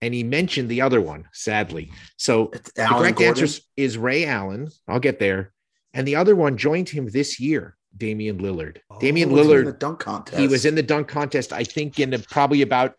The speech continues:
Speaker 1: nine, eight, nine years ago. Maybe it was two thousand fourteen,
Speaker 2: I was gonna say probably
Speaker 1: fifteen.
Speaker 2: fourteen-ish. Wow.
Speaker 1: He's probably a little bit younger then, but yeah, so he joined him just this year when he won the three-point contest. So the correct answers there were Damian Lillard and Ray Allen.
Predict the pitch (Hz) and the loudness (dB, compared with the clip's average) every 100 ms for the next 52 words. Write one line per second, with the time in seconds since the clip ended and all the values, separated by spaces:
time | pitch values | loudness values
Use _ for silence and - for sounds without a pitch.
0 | 120 123 127 135 139 135 131 123 139 135 | -12 -8 -6 -6 -6 -6 -6 -6 -4 0
1 | 131 131 131 127 127 123 127 131 - 131 | 0 0 -2 -2 -4 -2 -2 -4 -4 -6
2 | 123 113 - 123 113 131 - 110 - 110 | -6 -6 -8 -2 0 0 2 2 4 2
3 | 98 143 135 - 110 101 113 110 120 127 | 2 -2 -8 -2 -2 0 -2 -2 -4 -8
4 | - - _ - 180 - - - - - | -14 -20 _ -8 -6 -6 -8 -12 -6 2
5 | 175 175 175 147 127 165 147 117 110 101 | 6 6 4 4 4 4 2 2 0 -2
6 | 113 110 151 104 - 110 170 135 165 175 | -2 0 0 0 -4 -6 -6 -4 -2 -2
7 | 139 110 107 127 - 127 - 139 120 104 | -4 -6 -4 -4 -6 -10 -4 -4 -4 -6
8 | 107 107 110 104 - 98 101 98 - 87 | -8 -8 -6 -8 -8 -10 -6 -8 -8 -10
9 | 82 80 - - - - 101 101 127 131 | -10 -12 -14 -20 -10 -6 -4 0 0 0
10 | 131 123 123 98 113 117 147 151 104 95 | 0 0 -4 -2 0 2 2 0 -2 -6
11 | - _ 110 110 107 101 113 127 127 120 | -10 _ -6 -4 -2 0 2 2 0 -4
12 | 120 - - 110 107 107 110 104 104 101 | -12 -14 -6 -4 -4 -4 -8 -6 -4 -4
13 | 98 95 82 | -4 -6 -10